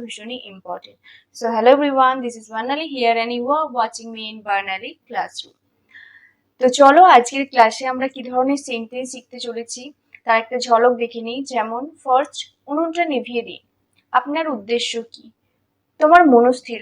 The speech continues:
করো, দেরি করো না। এছাড়া আরো এই ধরনের অনেক বাক্য আমরা রোজ কখনো না কখনো বলে থাকি, তো এগুলোকে আমরা এবার থেকে ইংলিশে বলবো। ইংলিশে কিভাবে বলবো? In today's class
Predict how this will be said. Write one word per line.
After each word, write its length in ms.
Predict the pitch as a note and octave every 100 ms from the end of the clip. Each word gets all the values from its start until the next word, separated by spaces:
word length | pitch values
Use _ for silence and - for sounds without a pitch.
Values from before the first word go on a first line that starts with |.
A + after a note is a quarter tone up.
| -
করো, 180 | D#3+ C3+ _ _ _ -
দেরি 260 | C4 C4
করো 300 | C4 G#3 F#3
না। 140 | F3 G#2+ - _ _ _ _ -
এছাড়া 440 | C#4 D4 D4 C4 C4+ - C4
আরো 160 | D4 F4
এই 220 | C#4+ C4
ধরনের 400 | C4 B3+ B3+ C4 B3+
অনেক 280 | B3 C#4+ G4
বাক্য 240 | D4+ C4+ -
আমরা 240 | B3+ A#3+ A#3+
রোজ 200 | A#3 A#3 -
কখনো 300 | A#3+ A#3 D4
না 140 | E4 E4+
কখনো 280 | D4 D4 C4+
বলে 200 | A#3+ A#3
থাকি, 240 | A#3+ A#3 A#3
তো 80 | A#3+ -
এগুলোকে 420 | C4 D#4 D#4+ D#4+
আমরা 240 | D4 D4
এবার 220 | D4 C#4+ D4
থেকে 140 | C#4+ C#4 C#4+
ইংলিশে 420 | D4+ E4 E4+ D#4
বলবো। 320 | B3+ B3+ A#3+ B3+
ইংলিশে 460 | C#4 D4+ D#4 C#4+
কিভাবে 320 | C4 A#3+ A#3 A#3
বলবো? 300 | A3 G#3+ C4 C4
In 60 | B3
today's 240 | G#3+ A3+ -
class 220 | A3+